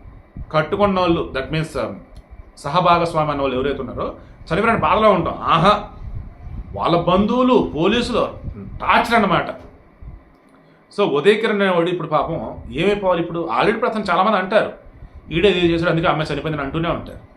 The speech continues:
So వీడియో కండిషన్ మీకు అర్థమైందా? దయచేసి మీరు పెళ్ళైన తర్వాత ఏదైనా ఇష్యూస్ వస్తే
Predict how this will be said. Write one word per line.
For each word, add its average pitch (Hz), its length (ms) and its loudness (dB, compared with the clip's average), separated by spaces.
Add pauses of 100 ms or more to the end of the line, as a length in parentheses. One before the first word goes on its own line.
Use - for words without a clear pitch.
(1040)
So 175 100 -2
వీడియో 175 160 2
కండిషన్ 180 260 -4
మీకు 160 120 0
అర్థమైందా? 151 460 -2
దయచేసి 165 640 -2 (840)
మీరు 180 540 -2 (380)
పెళ్ళైన 170 380 0
తర్వాత 139 460 0
ఏదైనా 139 240 -4
ఇష్యూస్ 156 400 -4
వస్తే 139 360 -8